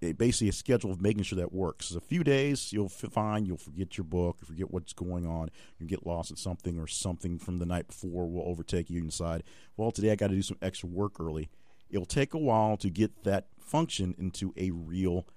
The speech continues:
sort of habit to do and work and grow. And then as that habit becomes reality, becomes something that you actually do on a regular basis,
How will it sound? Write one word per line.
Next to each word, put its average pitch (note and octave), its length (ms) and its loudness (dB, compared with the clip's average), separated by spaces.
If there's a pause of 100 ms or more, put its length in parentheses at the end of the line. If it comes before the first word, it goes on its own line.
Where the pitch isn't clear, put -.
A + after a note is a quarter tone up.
(120)
sort F2 340 0
of C#2 240 -2
habit F2+ 420 0
to G2 100 -6
do E2+ 460 2 (140)
and E2+ 140 -4
work D#2+ 260 -4
and E2 120 -4
grow. E2 340 -2 (500)
And F#2+ 180 2
then F#2+ 420 6 (360)
as F#2+ 320 2
that F#2 160 -2
habit B2+ 600 0
becomes F2+ 640 -4 (160)
reality, F#2 560 4
becomes E2+ 300 -4
something F#2 180 -2
that F2 140 -2
you F2+ 120 -2 (220)
actually F#2 320 -4
do F2 280 -2
on E2 140 -2
a E2+ 40 -2
regular D#2+ 260 -4
basis, B2 520 4